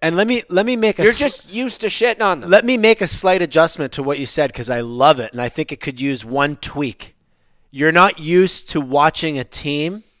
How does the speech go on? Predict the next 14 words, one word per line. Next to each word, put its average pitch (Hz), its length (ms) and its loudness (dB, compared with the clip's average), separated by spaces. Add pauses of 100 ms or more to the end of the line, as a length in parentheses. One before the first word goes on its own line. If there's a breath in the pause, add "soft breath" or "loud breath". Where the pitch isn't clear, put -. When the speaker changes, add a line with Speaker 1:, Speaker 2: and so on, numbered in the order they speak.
(120)
Speaker 1:
that 117 220 -6
should 139 540 -2
win. 117 420 -12 (280)
Speaker 2:
Right. 135 460 -2 (540)
Yeah. 120 240 -6 (400)
That 175 160 4
is 175 160 0
the 160 100 0
better 147 300 0
team. 135 500 -10 (340)
I 117 100 -10
don't 120 80 -10
know. 107 200 -12
T-, - 160 -20